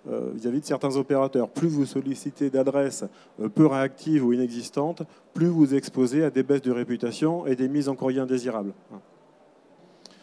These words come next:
Donc là, cette efficacité, hein, on gagne, enfin, on le verra après sur un autre graphe, on gagne vraiment en efficacité et surtout en réputation.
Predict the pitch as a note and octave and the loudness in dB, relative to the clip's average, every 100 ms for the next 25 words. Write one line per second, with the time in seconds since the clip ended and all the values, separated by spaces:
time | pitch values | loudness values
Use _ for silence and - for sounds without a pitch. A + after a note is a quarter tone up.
0 | - _ _ A#2+ G#2+ C#3+ D#3 D3 - D3+ | -20 _ _ -16 -4 -2 0 -2 -6 -8
1 | D#3 D#3 C#3 - D3 D3+ F#3+ D#3+ C3 A#2 | -2 2 2 0 -2 2 2 2 -4 -2
2 | C#3+ C3 A2+ A#2+ A2 A#2+ A#2+ - D3 C#3+ | 0 0 -4 -4 -2 -2 -4 -6 -6 -4
3 | B2+ A#2 A2+ A#2+ C3 F3 - - - _ | -4 -2 -2 0 0 0 -4 -20 -20 _
4 | C3 C3+ D#3 C3+ D3 E3 D#3 C#3+ D3+ D3+ | -4 0 2 2 0 0 0 -2 -2 -2
5 | C3+ C#3+ - F3+ E3+ C3+ - F3 - G3+ | -2 -4 2 2 2 -4 -4 -6 2 4
6 | E3 D#3 E3+ D#3+ D#3+ - B2 | 4 2 -4 -2 -4 -4 -12